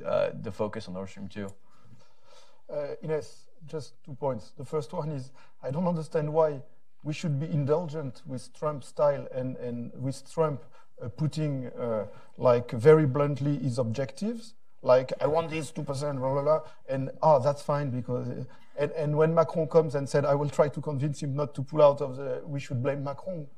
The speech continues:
Speaker 2: I mean, uh, we, we should be indulgent with Trump, but not with our own leaders. I mean, that's something I don't understand.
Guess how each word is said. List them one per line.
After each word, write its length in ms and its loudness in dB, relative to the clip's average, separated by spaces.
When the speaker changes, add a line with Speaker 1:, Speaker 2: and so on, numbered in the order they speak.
Speaker 2:
I 80 -8
mean, 140 -8
uh, 1000 -8
we, 200 4
we 120 2
should 240 2
be 80 4
indulgent 640 0
with 200 -8
Trump, 260 -4
but 180 -6
not 200 -6
with 120 -2
our 160 6
own 160 2
leaders. 340 -2
I 60 -6
mean, 140 -2
that's 200 -4
something 380 -4
I 60 0
don't 160 0
understand. 380 -4